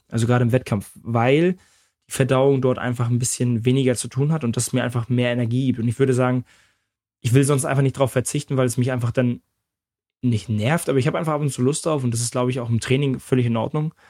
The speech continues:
Ähm, ich esse auch mal drei Wochen gar kein Fleisch, das ist auch, finde ich, auch in Ordnung. Habe ich auch keinen Stress mit, aber wenn ich einfach mal Lust drauf habe und weiß, okay, das Fleisch, äh, kommt hier irgendwie von Hu-, aus, aus Husum, von der Koppel, ähm, ist alles gut,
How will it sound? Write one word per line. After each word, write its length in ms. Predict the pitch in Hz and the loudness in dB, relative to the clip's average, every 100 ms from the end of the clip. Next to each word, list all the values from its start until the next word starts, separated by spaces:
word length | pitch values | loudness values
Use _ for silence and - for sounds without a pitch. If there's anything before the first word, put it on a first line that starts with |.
| _ _ _ | _ _ _
Ähm, 480 | 139 127 123 123 123 - | 0 2 4 2 0 -4
ich 160 | 123 139 | -4 -2
esse 160 | - | 0
auch 40 | 117 | 0
mal 160 | 120 | 0
drei 180 | 117 120 | 0 0
Wochen 180 | 117 117 | 0 0
gar 140 | 117 | 0
kein 140 | 151 139 | 0 0
Fleisch, 340 | 135 131 - | 0 0 -2
das 180 | 117 - | -6 -6
ist 100 | 117 | -6
auch, 280 | 117 127 - 127 131 | -6 -6 -10 -12 -12
finde 420 | - - - 135 | -16 -10 -2 -2
ich, 140 | 127 - | -2 -6
auch 120 | 135 | -2
in 80 | 139 | -2
Ordnung. 340 | 135 143 135 - _ _ | -2 -2 -4 -6 _ _
Habe 140 | 123 | 0
ich 80 | 127 | 2
auch 80 | 127 | -2
keinen 140 | 120 | -4
Stress 300 | - 139 - | 0 0 0
mit, 100 | 156 | 0
aber 120 | 131 | 0
wenn 120 | 131 | 0
ich 80 | 131 | -2
einfach 160 | 127 123 | -4 -2
mal 100 | 120 | 0
Lust 180 | 127 - | 0 -2
drauf 140 | 131 | -2
habe 140 | 135 | 0
und 120 | 123 117 | 0 2
weiß, 280 | 123 127 | 2 0
okay, 180 | 120 131 | -2 -2
das 140 | 123 117 | -2 -2
Fleisch, 340 | 123 123 - | -2 -2 -4
äh, 140 | 113 | -8
kommt 200 | 120 123 | -2 -2
hier 140 | 117 127 | 2 0
irgendwie 220 | 123 123 | 2 -2
von 260 | 120 123 117 | 0 0 0
Hu-, 100 | 143 | 0
aus, 220 | 135 123 - | -2 -4 -4
aus 200 | 123 - | -6 -2
Husum, 340 | 147 143 131 - _ _ _ _ _ _ | 0 2 -2 -4 _ _ _ _ _ _
von 140 | - 127 | 0 2
der 80 | 117 | 2
Koppel, 360 | 143 151 147 - - - _ _ | 0 2 0 0 -14 -20 _ _
ähm, 460 | 139 131 131 131 131 | 0 2 0 -4 -8
ist 140 | 131 | -4
alles 180 | 131 123 | -2 0
gut, 240 | 147 139 | 0 -2